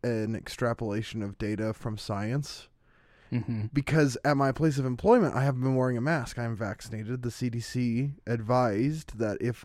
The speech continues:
Speaker 1: I don't, if I'm vaccinated and there's no local ju-, uh, jurisdiction that suggests otherwise, I can be out in public without a mask on. But the patrons at the, the establishment I work at are,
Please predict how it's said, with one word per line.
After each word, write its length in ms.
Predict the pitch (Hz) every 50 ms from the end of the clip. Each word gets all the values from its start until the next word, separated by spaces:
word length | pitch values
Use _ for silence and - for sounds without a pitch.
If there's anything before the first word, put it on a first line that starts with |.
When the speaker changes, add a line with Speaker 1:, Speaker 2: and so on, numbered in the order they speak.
| - -
Speaker 1:
I 140 | 117 120 117
don't, 420 | 107 120 117 117 123 135 131 - _ _ _ _ _ _ _ _ _ _ _ _ _
if 140 | 127 120 135
I'm 160 | 127 120 113
vaccinated 640 | 123 131 139 - - - 135 120 104 120 139 160 165 - - _ _ _ _ _ _ _ _ _ _ _ _ _ -
and 420 | 120 127 123 120 120 117 117 113
there's 220 | 117 113 113 107
no 160 | 113 120 120 127
local 380 | 127 120 127 127 - 143 143
ju-, 200 | 123 120 120 - - 82 80 - -
uh, 80 | 113 113 101 - _ _ _ _ _ - - 131
jurisdiction 520 | - 135 131 117 - - 131 - - 127
that 120 | 120 98
suggests 460 | - - - 120 107 117 120 123 - 131
otherwise, 460 | 123 113 107 95 95 101 117 120 - -
I 140 | - 117 117
can 280 | - - 123 117 113
be 280 | 104 117 113 113 107 -
out 160 | - 117 101
in 80 | 98 113
public 380 | 120 120 123 104 107 95 - - - _ _ _ _ _ _ _ _ _ - - - _ _
without 300 | _ 110 123 117 123 104
a 20 | 101
mask 320 | 120 147 170 185 - -
on. 160 | - - - - - - - - - - - - - - -
But 240 | 143 143 131 110
the 160 | 123 135 127 113
patrons 880 | - - - 131 131 127 - - 180 180 185 196 202 - - - - - _ - _ -
at 220 | - 131 131 117
the, 80 | 123 117 - _ _
the 160 | - 117 127
establishment 540 | 131 117 - 139 117 123 135 117 - 143 127
I 40 | 117
work 300 | 104 92 98 123 123 -
at 260 | 156 165 175 175 - - _ -
are, 420 | 120 123 120 120 117 117 117 -